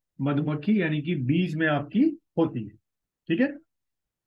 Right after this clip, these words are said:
Second question देखेंगे। सीधा बता, सीधा लंबा question है, थोड़ा short में बता देता हूँ कि इनमें से वो कौन सा वैज्ञानिक था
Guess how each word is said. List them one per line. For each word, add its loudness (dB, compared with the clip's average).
Second 4
question 4
देखेंगे। 4
सीधा -4
बता, 2
सीधा -2
लंबा 0
question -4
है, -2
थोड़ा 0
short -8
में -4
बता 2
देता -2
हूँ -2
कि 0
इनमें 0
से 0
वो 0
कौन -4
सा 0
वैज्ञानिक -2
था -4